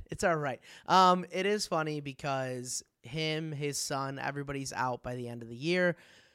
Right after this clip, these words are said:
Iowa scores no points. It would be s-, it would be so amazing and so Iowa to win the game, like, fifteen to twelve.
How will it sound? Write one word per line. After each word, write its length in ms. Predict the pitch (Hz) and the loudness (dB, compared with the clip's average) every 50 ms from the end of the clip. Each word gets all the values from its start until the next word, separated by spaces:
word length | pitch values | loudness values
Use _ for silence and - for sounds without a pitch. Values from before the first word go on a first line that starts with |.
| _ _ _ _ _ _ _ _ _ _ _ - | _ _ _ _ _ _ _ _ _ _ _ 0
Iowa 360 | 123 135 143 139 139 135 135 127 | 2 2 4 4 2 0 0 -2
scores 360 | - - 131 123 110 107 107 120 | -4 -4 -4 -4 -4 -4 -6 -8
no 180 | 107 98 104 | -8 -8 -8
points. 720 | 107 - 156 170 196 202 - - - - - - - - _ _ - | -4 -2 -2 0 0 -2 -4 -6 -8 -6 -6 -6 -6 -8 _ _ -8
It 160 | 127 127 123 | -6 -6 -4
would 160 | 123 123 117 | -4 -6 -8
be 140 | 117 117 117 | -8 -10 -10
s-, 480 | 110 - - - - - - - - _ - | -10 -10 -10 -10 -10 -10 -12 -12 -12 _ -4
it 100 | 139 143 | -2 0
would 160 | 160 170 170 | 0 -2 -2
be 180 | 202 214 208 | -2 -4 -4
so 640 | 180 - - - 175 165 180 202 226 247 254 247 - _ - | -4 -6 -6 -4 -2 0 2 2 0 0 -2 -6 -10 _ -8
amazing 760 | 139 143 139 139 139 143 147 160 156 151 165 165 165 165 151 | -8 -6 -6 -4 -4 -6 -6 -6 -8 -6 -6 -6 -6 -6 -8
and 120 | 123 123 | -10 -10
so 380 | - - - - 139 151 160 151 | -10 -8 -4 -2 -2 -2 0 -2
Iowa 600 | 135 131 131 131 131 135 135 139 139 143 147 143 - | -2 -2 -4 -4 -6 -6 -6 -6 -4 -6 -6 -6 -6
to 120 | - 127 | -8 -6
win 220 | 117 123 127 131 131 | -6 -6 -6 -6 -6
the 80 | 127 | -8
game, 280 | 120 - 123 123 127 123 | -10 -8 -10 -8 -8 -8
like, 200 | 110 95 90 - | -10 -12 -14 -16
fifteen 720 | - - - 127 117 - - - - 135 131 127 117 98 | -16 -10 -8 -8 -8 -8 -10 -12 -12 -10 -10 -10 -12 -14
to 80 | 98 | -16
twelve. 580 | 92 - - - 92 73 57 62 - - - | -18 -18 -16 -14 -14 -16 -16 -18 -20 -20 -20